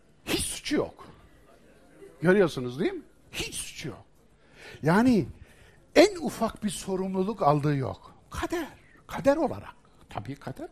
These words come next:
olarak. Evet. Ben ne dedim? Onlar ne dediler?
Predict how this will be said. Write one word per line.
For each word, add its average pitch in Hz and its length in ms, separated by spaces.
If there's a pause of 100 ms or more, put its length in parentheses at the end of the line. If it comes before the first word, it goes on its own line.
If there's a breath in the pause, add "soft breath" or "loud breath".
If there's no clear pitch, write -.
(120)
olarak. - 200 (1300 soft breath)
Evet. - 400 (3500 loud breath)
Ben 294 300
ne 370 140
dedim? 131 340 (840)
Onlar 139 380
ne 107 120
dediler? 80 500